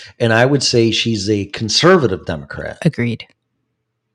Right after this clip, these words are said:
Speaker 1: And I'm like, and the last person that did this, I don't know if any president's ever done it, but the last person, oh, you gotta watch Arnold on Netscape, Netflix.
Speaker 2: Yes.
Speaker 1: God, Netscape.
Speaker 2: <laughs>
Speaker 1: Jesus Christ.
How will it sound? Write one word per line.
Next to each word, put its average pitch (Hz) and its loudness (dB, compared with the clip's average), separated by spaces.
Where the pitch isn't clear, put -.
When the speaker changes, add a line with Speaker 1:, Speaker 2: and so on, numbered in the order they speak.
Speaker 1:
And 113 4
I'm 107 2
like, 98 -2
and 123 2
the 120 4
last 147 4
person 143 4
that 104 0
did 110 0
this, 110 4
I 143 4
don't 156 6
know 127 6
if 104 -4
any 110 2
president's 90 -2
ever 85 -4
done 98 0
it, 90 -6
but 123 4
the 110 -2
last 127 6
person, 104 0
oh, 87 -6
you 107 -10
gotta 123 6
watch 117 4
Arnold 95 -4
on 95 -6
Netscape, 87 -8
Netflix. - -6
Speaker 2:
Yes. 131 -4
Speaker 1:
God, 85 -8
Netscape. 73 -10
Speaker 2:
<laughs> - 0
Speaker 1:
Jesus - 0
Christ. - -10